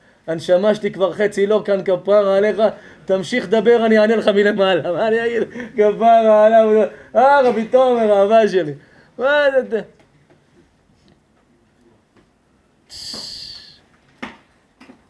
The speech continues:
יש לי איזה בחור, טוב, יש לי איזה בחור, שחר,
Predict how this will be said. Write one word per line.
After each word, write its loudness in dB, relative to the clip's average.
יש -6
לי -2
איזה -2
בחור, -4
טוב, -12
יש -10
לי -4
איזה -8
בחור, -6
שחר, -4